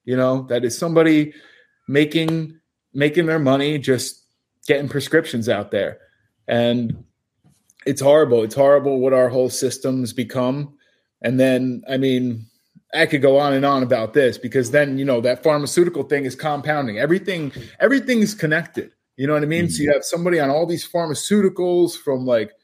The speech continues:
Speaker 1: S S R Is to birth control, that all goes into the water system. Now everybody's ingesting this shit. So, like, it's, it's one small thing, like,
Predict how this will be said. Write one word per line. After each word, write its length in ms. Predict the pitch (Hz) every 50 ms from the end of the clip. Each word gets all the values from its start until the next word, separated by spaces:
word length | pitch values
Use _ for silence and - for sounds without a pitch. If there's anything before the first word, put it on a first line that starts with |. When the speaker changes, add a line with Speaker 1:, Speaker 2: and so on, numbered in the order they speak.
| _ _ _ _ _ _ _ _ _ _ _ _ _ _ _ _ _ _ _ _ _ _ _ _
Speaker 1:
S 180 | 160 165 160 -
S 180 | 156 139 - -
R 380 | 156 147 147 156 160 160 160
Is 140 | 156 151 -
to 80 | - 127
birth 280 | 113 165 175 175 170
control, 540 | - 165 139 - - 170 160 165 160 156 151
that 240 | - 147 147 156 156
all 160 | 151 147 151
goes 320 | 151 156 160 156 143 -
into 220 | 156 151 139 - 143
the 80 | 135
water 360 | 131 127 151 170 180 175 170 151
system. 760 | - - 180 170 151 - - 175 165 160 160 160 160 151
Now 180 | 131 135 131 127
everybody's 640 | 123 - 147 151 165 170 151 175 170 170 165 151 -
ingesting 560 | 165 151 131 - 165 156 151 - - 165 160
this 120 | 160 151
shit. 240 | 156 - - 165 -
So, 160 | - - 151
like, 220 | 147 143 135 131 - - - - - - _
it's, 240 | - 147 147 - -
it's 480 | 151 160 151 151 - - - - - _ _
one 320 | 143 147 196 214 214 202 180
small 420 | - - 175 175 185 180 175 175
thing, 320 | - 185 185 185 175 151
like, 260 | 139 131 127 120 117